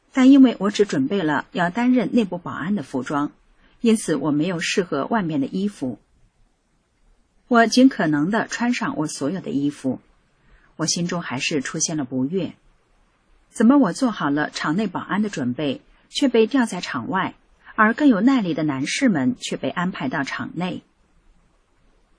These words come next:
后来我向内找，发现这种不满是我的自私、虚荣和嫉妒造成的。由于这是我第一次看守巴士，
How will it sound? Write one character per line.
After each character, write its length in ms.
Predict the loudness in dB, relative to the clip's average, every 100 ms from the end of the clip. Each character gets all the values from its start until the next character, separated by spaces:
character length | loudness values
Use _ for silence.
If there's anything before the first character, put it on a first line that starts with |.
| _ _ _ _ _
后 180 | _ -2
来 300 | 2 0 -2
我 120 | -6 -6
向 280 | -2 2
内 160 | 2 0
找， 300 | -4 -6 -8 -16 _ _
发 160 | 0 2
现 260 | 2 2 2
这 100 | 2
种 160 | 2
不 140 | 0 -2
满 300 | -2 -4 -6
是 160 | -6
我 100 | -6
的 140 | -8 -8
自 220 | -6 -6
私、 360 | -4 -2 -4 -4
虚 260 | -2 2
荣 260 | 2 2 -2
和 280 | -2 -6 -4
嫉 280 | -2 -2 -2
妒 160 | -2
造 220 | -4 -6
成 260 | -8 -8 -8
的。 220 | -8 -10 -14 _ _ _ _ _ _ _
由 120 | 6 8
于 180 | 8
这 120 | 4 0
是 160 | 0
我 200 | 0 -2
第 180 | 0 0
一 60 | -2
次 260 | -2 -4
看 220 | -4 -6
守 140 | -6 -8
巴 200 | -8 -10
士， 320 | -6 -6 -6